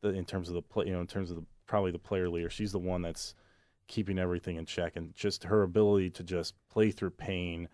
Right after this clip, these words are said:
and just keep going, and, and even, and even if, you know, just keep, no matter what, no matter how the game is going, just keep giving her all every single play. Eh, no, it's inspiring to watch. It's incre-, it's re-, it's, it's incredibly inspiring to watch. And, you know, she's,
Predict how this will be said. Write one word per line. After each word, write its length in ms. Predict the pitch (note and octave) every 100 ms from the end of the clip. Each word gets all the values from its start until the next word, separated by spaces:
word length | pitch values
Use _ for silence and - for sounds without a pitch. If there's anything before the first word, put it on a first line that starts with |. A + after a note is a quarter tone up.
| _ _ _ _ _ G#2
and 140 | F#2
just 200 | E2+ -
keep 240 | - A2 F#2+
going, 440 | F#2+ F#2 F2+ F2
and, 260 | F2 F2 - _
and 160 | G#2+ G2+
even, 280 | G#2 G2+ G2+
and 140 | G#2+
even 200 | A2 A2+
if, 140 | G#2 -
you 100 | G#2+
know, 100 | G2
just 240 | F2+ G#2 -
keep, 280 | C3+ B2 - _ _ -
no 80 |
matter 300 | A#2 A#2+ A#2
what, 260 | G#2 A#2+ B2
no 140 | A#2
matter 240 | A2+ A2 G2+
how 180 | A2+ A#2
the 80 |
game 220 | G#2 G#2 G2+
is 80 | F2+
going, 340 | G2+ F#2+ F2+ -
just 220 | G2+ -
keep 240 | - G#2 G2
giving 220 | G2+ F#2+
her 160 | F2+
all 200 | F#2 F2+
every 160 | F2+ F#2
single 260 | - F2+ E2
play. 320 | F#2 F2+ A#2+
Eh, 40 |
no, 240 | E3 G3 F2
it's 160 | -
inspiring 380 | G2 - A2+ A#2
to 60 | A2+
watch. 340 | A2+ D#2+ - -
It's 140 | -
incre-, 320 | F#2+ G#2 G2+ G#2
it's 220 | G2+ -
re-, 160 | G#2 G#2+
it's, 300 | G#2 - - _
it's 180 | - -
incredibly 400 | F#2+ A#2 A2 E2+
inspiring 400 | D2 - E2+ D#2+
to 60 | D#2
watch. 300 | D#2 C#2+ -
And, 180 | E2+ E2+
you 80 | E2+
know, 160 | E2
she's, 480 | D#2+ F#2 F2 - -